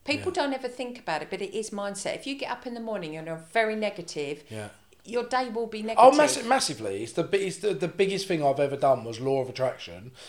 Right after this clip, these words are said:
Speaker 1: Yeah.
Speaker 2: and the positivity,
Speaker 1: Great,
Speaker 2: because
Speaker 1: great, great book. Ma-,
Speaker 2: Yeah.
Speaker 1: Michael Lossier, great. If anybody hasn't read that, Law of Attraction by Michael Lossier
Speaker 2: Yeah.
Speaker 1: is a great book to read.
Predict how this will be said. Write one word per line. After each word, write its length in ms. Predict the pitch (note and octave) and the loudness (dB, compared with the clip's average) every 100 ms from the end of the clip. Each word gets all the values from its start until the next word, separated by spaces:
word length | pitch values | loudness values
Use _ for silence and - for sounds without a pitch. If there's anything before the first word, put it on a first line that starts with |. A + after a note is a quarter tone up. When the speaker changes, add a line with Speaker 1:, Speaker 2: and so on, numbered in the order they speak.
| - | -8
Speaker 1:
Yeah. 240 | F#3+ C3+ | 6 8
Speaker 2:
and 120 | C3 B2+ | 8 6
the 60 | |
positivity, 560 | B2 C3 A#2+ B2 D#3 - | 4 2 2 -4 -6 0
Speaker 1:
Great, 220 | A3 F#3 | 2 2
Speaker 2:
because 280 | A2 B2 A#3 | -4 -4 2
Speaker 1:
great, 260 | B3+ B3 - | 4 2 0
great 320 | G#3 F#3+ - | -2 -2 -4
book. 220 | E3+ D3+ | -4 -2
Ma-, 180 | G#3 G#3+ | -2 -2
Speaker 2:
Yeah. 80 | E3+ | 2
Speaker 1:
Michael 300 | A#3+ B2+ G#3+ | 2 2 0
Lossier, 560 | F#3+ F3 - D#3 D3+ | -2 -2 -6 -4 -4
great. 240 | - G#3+ F3+ | -2 -2 -2
If 120 | - | -4
anybody 560 | A#3 A3 G#3+ G#3 F#3 - - - | -6 -4 -6 -6 -10 -14 -20 -16
hasn't 340 | - F#3+ F#3 F3+ | -8 -6 -6 -6
read 200 | E3+ E3 | -8 -2
that, 360 | D#3 D3+ - | -2 0 -4
Law 160 | F3 G3 | -6 -4
of 80 | F3+ | -6
Attraction 400 | E3 E3+ - E3 | -6 -8 -8 -10
by 120 | D#3 | -10
Michael 280 | D#3 D3 E3 | -10 -10 -10
Lossier 240 | D3+ C#3+ D3+ | -8 -8 -8
Speaker 2:
Yeah. 20 | |
Speaker 1:
is 100 | D3 | -10
a 40 | |
great 280 | D#3+ F3+ F3 | -8 -6 -6
book 200 | - - | -12 -14
to 120 | - | -14
read. 360 | D3 C#3+ C#3 C#3+ | -12 -10 -10 -12